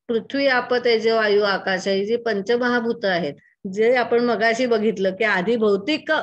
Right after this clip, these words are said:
प्रॉब्लेम्स जे आहेत, हा, ऋतुमानाने आलेले आणि हे असे जे काही problems आहेत बाहेरून आलेले, तर त्यांचा सुद्धा आपल्याला, अ, भूतांची बाधा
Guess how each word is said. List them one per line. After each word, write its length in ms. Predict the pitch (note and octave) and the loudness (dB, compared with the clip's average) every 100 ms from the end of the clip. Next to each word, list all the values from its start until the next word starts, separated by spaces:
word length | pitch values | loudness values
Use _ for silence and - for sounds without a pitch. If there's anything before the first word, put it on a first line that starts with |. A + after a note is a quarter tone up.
| - - | -4 -10
प्रॉब्लेम्स 760 | A3+ A3+ G#3+ A#3+ G#3+ A3+ A#3+ A#3+ | -8 -6 -2 0 0 2 2 2
जे 100 | A#3 | 0
आहेत, 320 | A3 F#3+ D#3+ - _ _ _ _ _ _ - | 0 0 -4 -8 _ _ _ _ _ _ -10
हा, 180 | A#3 F4+ - _ _ _ | -8 -8 -14 _ _ _
ऋतुमानाने 800 | G#3+ A#3 C#4 C4 C4 B3 A#3+ A#3 | -2 0 0 0 0 2 2 2
आलेले 540 | A#3 G#3+ G#3 G#3 G3+ G3+ | 2 2 2 0 0 0
आणि 260 | G3 G3+ A3 | -2 0 0
हे 120 | A3 | 0
असे 280 | G3+ - A3+ | -2 -2 -2
जे 140 | A#3+ | 0
काही 180 | B3 C4 | 0 -2
problems 560 | C4 G#3+ F#3+ F#3+ F3+ | 0 -2 -2 -4 -4
आहेत 100 | D#3 C#3+ _ _ _ - | -8 -8 _ _ _ -10
बाहेरून 600 | F3+ E3 F#3+ B3 C#4+ C#4+ | -4 -2 2 0 2 -2
आलेले, 400 | A#3 G3+ F#3+ C#3+ - - _ _ _ _ _ _ _ _ _ _ _ _ _ _ _ - | 0 0 0 -2 -10 -18 _ _ _ _ _ _ _ _ _ _ _ _ _ _ _ -6
तर 80 | B3 | -4
त्यांचा 600 | B3 G#3+ F#3+ F#3+ C#4 D4 | 0 0 0 0 0 0
सुद्धा 320 | D4+ A3+ A3+ | -2 -2 0
आपल्याला, 760 | A#3+ F#3+ G#3 G3+ G#3 A3+ D#4+ - _ _ _ _ - | 0 -2 0 0 2 0 -2 -8 _ _ _ _ -12
अ, 180 | - F3+ | -4 -2
भूतांची 600 | F3+ F#3+ A#3 B3 C4+ D4 | -2 -2 0 0 0 -2
बाधा 360 | A#3+ F#3+ A#3+ | -2 0 -2